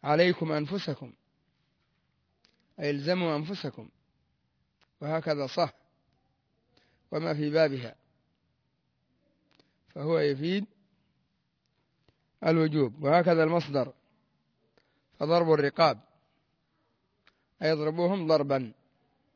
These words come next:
"إذا لقيت زي-، زيداً فجلداً"، تقول، يعني فاجلده جلداً.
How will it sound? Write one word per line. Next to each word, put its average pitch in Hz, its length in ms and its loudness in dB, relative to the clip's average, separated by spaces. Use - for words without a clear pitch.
"إذا 151 220 2
لقيت 151 380 -2
زي-، 160 540 -2
زيداً 165 520 0
فجلداً"، 147 680 2
تقول، 131 360 -10
يعني 143 240 -10
فاجلده 180 480 -2
جلداً. 127 420 -2